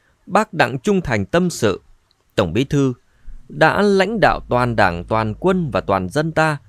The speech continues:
đi từ thắng lợi này đến thắng lợi khác trong công cuộc đổi mới, vượt qua đại dịch covid mười chín,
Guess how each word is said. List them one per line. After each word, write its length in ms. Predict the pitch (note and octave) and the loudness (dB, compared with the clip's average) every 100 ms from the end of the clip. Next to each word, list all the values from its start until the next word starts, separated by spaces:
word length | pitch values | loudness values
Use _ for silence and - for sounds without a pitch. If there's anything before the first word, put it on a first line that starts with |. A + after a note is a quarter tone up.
| _ - _ | _ -20 _
đi 200 | C#3+ C#3+ | 2 4
từ 300 | C#3+ A#2 G#2+ | 4 2 0
thắng 260 | G2 B2 G3 | 0 -4 0
lợi 180 | D3 G2+ | 2 2
này 300 | G#2 E2+ D2+ | 0 0 -4
đến 200 | - C3 | -4 -4
thắng 180 | B2+ E3 | -4 -2
lợi 220 | D3 - | -2 -2
khác 260 | - C#3+ E3 _ _ _ | -8 -8 -8 _ _ _
trong 260 | F3 F3+ F3 | -2 0 2
công 240 | G#3+ G#3+ | 2 2
cuộc 260 | A#2 G#2 - | 0 -2 0
đổi 180 | F2 | -2
mới, 320 | D#2+ G#2 D3+ A#3 _ _ _ _ _ _ _ | 0 0 0 -4 _ _ _ _ _ _ _
vượt 300 | A#2+ C#3 F3 - - | -8 2 2 2 -4
qua 120 | A3 | 0
đại 220 | D3+ G#2+ | 2 0
dịch 200 | B2 - | -2 -2
covid 240 | F#3 A3 - | -2 -2 -2
mười 140 | A#2 | -2
chín, 380 | F#2+ B2+ E3+ C4 | 0 0 -2 -6